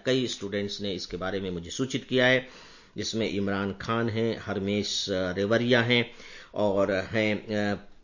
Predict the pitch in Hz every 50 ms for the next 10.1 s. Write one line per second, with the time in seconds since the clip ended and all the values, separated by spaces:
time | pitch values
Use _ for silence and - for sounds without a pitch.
0 | - - - - 104 - - - 127 127 127 123 - - 127 - - - - -
1 | 90 87 90 95 90 78 67 67 - - - - - - - - - - - -
2 | 92 92 90 - - 90 90 90 87 90 87 78 76 76 76 - - - 60 -
3 | - - - - - - - - - - - - - - - - 120 120 117 120
4 | 139 175 190 156 160 160 - - - 160 160 160 - 147 151 160 165 - 196 180
5 | - - 117 104 120 117 127 127 127 - - - - - - - - - - -
6 | 113 104 90 - - - 143 135 - - - 143 78 90 - - - - 123 120
7 | 113 107 104 104 113 104 - - 113 107 107 104 - 104 101 98 92 - - -
8 | - - - 98 101 104 101 - - 123 127 127 127 120 113 - 117 101 113 110
9 | 110 117 113 104 101 104 123 127 123 95 113 117 117 107 110 104 104 107 110 107
10 | 107